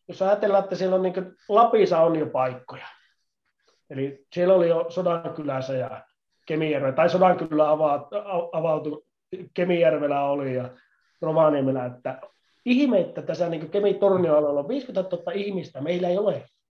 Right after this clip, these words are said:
tässä vielä niinkö yhtään crossfit-boksia. Niin, niin siinä niinkö varmaan pari vuotta, aina kun kävi tuossa Joelin reeneissä, niin,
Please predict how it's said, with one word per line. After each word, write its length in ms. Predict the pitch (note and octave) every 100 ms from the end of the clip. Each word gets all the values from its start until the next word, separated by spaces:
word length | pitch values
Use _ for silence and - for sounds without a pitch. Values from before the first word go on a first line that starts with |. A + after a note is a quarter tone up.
| _ _ _ _ _ _
tässä 320 | E3+ F3 D#3
vielä 180 | C#3 B2
niinkö 400 | B2 B2 B2+ - _ _ _ _ _ _ -
yhtään 440 | G3+ G#3 - C3
crossfit-boksia. 920 | C#3+ C#3+ C3 B2+ - _ - - - _ _ _ _ _ _ _ _ _ -
Niin, 220 | D#3+ D#3+
niin 280 | D#3 D3+ D4 - _ _ _ _ _ -
siinä 280 | G3+ G#3+
niinkö 340 | A3 G3+ G3+ F#3 - - _ _ _ _ _ _ _ _ _ _ _ _ _
varmaan 420 | F#3+ G#3+ C4+ E4 E4
pari 400 | C4 B3+ A3+ F3
vuotta, 480 | D#3 - - A#2 - _ _ _ _ _ _ _ _ _ _ _ _ _ -
aina 240 | F#3 G3+
kun 260 | G3 F3 -
kävi 260 | G3 F#3+
tuossa 340 | F3+ E3 D#3+ D#3
Joelin 400 | F3 E3+ E3 D#3+
reeneissä, 440 | D#3+ D#3 D3 C3+ C3+
niin, 240 | C3